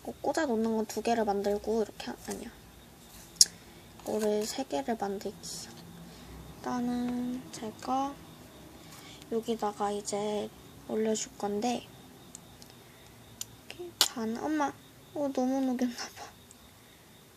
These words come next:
안 돼, 너무 물같이 나온다, 근데. 괜찮을라나? 이거 빨리 냉동실 해야겠다. 잠시만요.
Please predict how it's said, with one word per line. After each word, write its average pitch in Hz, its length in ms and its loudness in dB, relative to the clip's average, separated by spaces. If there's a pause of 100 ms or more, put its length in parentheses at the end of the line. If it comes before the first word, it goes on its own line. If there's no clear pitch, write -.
(340)
안 294 280 -8
돼, 285 540 -2
너무 240 320 2
물같이 - 460 0
나온다, 208 460 0 (100)
근데. 214 240 -6 (1500)
괜찮을라나? 226 680 -2 (1800)
이거 240 100 -4 (140)
빨리 285 420 2
냉동실 226 640 0
해야겠다. 254 640 -4 (320)
잠시만요. 226 840 2